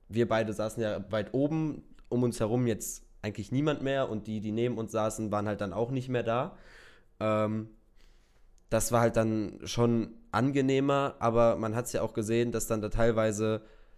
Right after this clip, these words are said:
riesige Ansammlungen waren, halt, wo auch mehr als vier Leute nebeneinander saßen. Und da hast du dann ja auch gesagt, im Stadion, wenn man jetzt da sitzen würde, würde man sich halt auch einfach nicht wohlfühlen.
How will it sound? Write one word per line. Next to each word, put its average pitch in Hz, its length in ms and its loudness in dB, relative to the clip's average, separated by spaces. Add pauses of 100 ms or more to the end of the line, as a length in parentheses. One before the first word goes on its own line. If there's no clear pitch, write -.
(540)
riesige 120 880 6 (840)
Ansammlungen 117 800 4
waren, 113 340 2
halt, 113 200 -2
wo 113 80 2
auch 95 140 -2
mehr 127 320 2
als 117 220 -6
vier 120 140 0
Leute 120 320 0
nebeneinander 113 480 -2
saßen. 104 520 -6
Und 107 360 -6
da 110 80 0
hast 110 220 -4
du 120 40 0
dann 120 180 4
ja 117 260 4 (340)
auch 120 200 4
gesagt, 120 380 2
im 113 80 -6
Stadion, 117 340 2
wenn 113 100 2
man 113 120 0
jetzt 107 220 -4
da 107 160 -2
sitzen 120 280 -4
würde, 117 200 0
würde 117 140 0
man 117 100 -2
sich 110 140 -10
halt 113 120 -4
auch - 120 -8
einfach 117 320 -8
nicht 107 200 -6
wohlfühlen. 127 640 -2